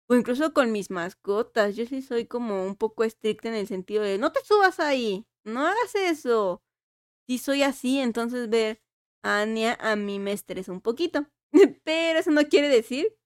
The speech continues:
que no sea divertido, o sea, sí es divertido,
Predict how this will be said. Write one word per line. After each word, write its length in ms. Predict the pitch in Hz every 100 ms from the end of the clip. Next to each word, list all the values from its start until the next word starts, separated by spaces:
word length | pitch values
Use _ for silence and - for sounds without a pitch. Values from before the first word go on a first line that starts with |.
| -
que 100 | 262
no 200 | 320 269
sea 120 | 254
divertido, 560 | 233 214 185 185 202 202
o 20 |
sea, 140 | 196
sí 140 | 220 262
es 80 | 277
divertido, 800 | 285 214 185 - 208 240 427